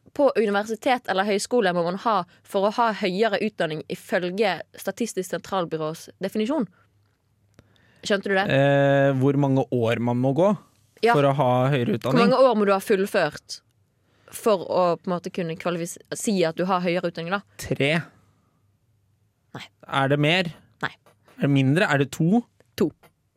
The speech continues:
Speaker 1: Så hvis du har et årsstudium,
Speaker 2: Ja, ok.
Speaker 1: så går ikke du inn i statistikken for høyere utdanning
Speaker 2: Nei,
Speaker 1: på
Speaker 2: ok.
Speaker 1: S S B sine sider.
Speaker 2: Ja, OK. Ja, nei, fordi at jeg, det,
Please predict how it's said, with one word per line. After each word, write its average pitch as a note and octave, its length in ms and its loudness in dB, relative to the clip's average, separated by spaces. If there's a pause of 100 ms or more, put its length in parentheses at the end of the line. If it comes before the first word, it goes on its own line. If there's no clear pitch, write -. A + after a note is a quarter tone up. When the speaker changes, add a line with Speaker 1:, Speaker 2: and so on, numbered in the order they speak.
(300)
Speaker 1:
Så B3 140 0
hvis C4 100 0
du C4+ 100 2
har C#4 220 2
et B3 120 -4
årsstudium, A3 840 4
Speaker 2:
Ja, D4 160 -4
ok. G3 220 -6
Speaker 1:
så C4+ 120 0
går F#3+ 140 6
ikke B3+ 200 2
du C#4 60 0
inn B3 180 4
i G3+ 60 0
statistikken G3 800 -2 (100)
for F3 360 0 (320)
høyere G#3 320 2
utdanning D#3+ 300 -4 (580)
Speaker 2:
Nei, E3+ 180 0
Speaker 1:
på B3+ 120 4
Speaker 2:
ok. - 100 2
Speaker 1:
S B3 60 2
S G3 100 2
B G#3 140 2
sine F3 220 -4
sider. E3+ 280 -2 (520)
Speaker 2:
Ja, D#3+ 200 2
OK. - 120 -4 (920)
Ja, E3+ 100 4
nei, G#3 140 4
fordi G#3 180 2
at G#3 160 2
jeg, G#3 220 2
det, G#3+ 80 4